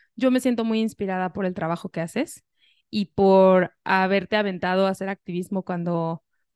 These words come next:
pues, no, no tenías una gran comunidad. Y quiero que platiquemos un poquito de eso hoy, que la gente te conozca, los que no te conozcan,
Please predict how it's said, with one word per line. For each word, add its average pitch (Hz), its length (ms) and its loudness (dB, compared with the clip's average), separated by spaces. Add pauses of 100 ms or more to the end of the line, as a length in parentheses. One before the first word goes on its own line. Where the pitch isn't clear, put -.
(240)
pues, 196 200 0
no, 220 380 6
no 247 220 6
tenías 285 400 2
una 254 180 -4
gran 226 220 -4
comunidad. 226 920 0 (340)
Y 214 840 -6
quiero 269 200 0
que 247 100 -6
platiquemos 202 520 -4
un 208 80 -4
poquito 196 340 -6
de 180 140 -2
eso 180 200 -2
hoy, 240 280 4
que 220 120 -4
la 196 100 -4
gente 196 240 -8
te 202 120 -8
conozca, 190 500 -2
los 208 160 0
que 202 100 -6
no 202 100 -8
te 220 100 -8
conozcan, 196 580 -6